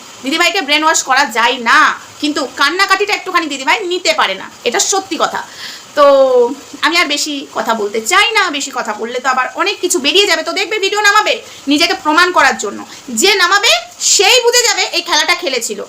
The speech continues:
ঠিক আছে? দিদিভাই সবাইকে সন্তানের চোখে দেখে, প্রত্যেকটা মা, মানে এই ছোট ছোট ছেলে মেয়েকে না সন্তানের চোখে দেখে, আমাকেও সেই সন্তানের চোখেই দেখে, সে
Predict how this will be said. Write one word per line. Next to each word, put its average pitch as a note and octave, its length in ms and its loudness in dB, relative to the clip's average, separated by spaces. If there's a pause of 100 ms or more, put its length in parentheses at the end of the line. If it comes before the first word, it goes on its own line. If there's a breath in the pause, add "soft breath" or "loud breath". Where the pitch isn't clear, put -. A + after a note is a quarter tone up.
(140)
ঠিক C#4 140 -2
আছে? G#4 300 2 (220)
দিদিভাই F4+ 420 2 (160)
সবাইকে E4+ 500 0
সন্তানের D4+ 540 -2
চোখে D#4+ 220 -2
দেখে, A3+ 300 -4
প্রত্যেকটা F4+ 500 -2
মা, C4 240 0
মানে B3 160 -2
এই A#3+ 300 -4 (260)
ছোট C#4+ 140 -2
ছোট D#4+ 160 0
ছেলে D#4 220 0
মেয়েকে D4+ 300 0
না G4+ 120 4
সন্তানের C#4 460 -2
চোখে B3 180 -8
দেখে, A3 220 -8 (260 loud breath)
আমাকেও C#4 380 0
সেই G#4 120 0
সন্তানের E4 440 -2
চোখেই F4+ 260 -4
দেখে, E4+ 300 -4 (220 loud breath)
সে - 100 -6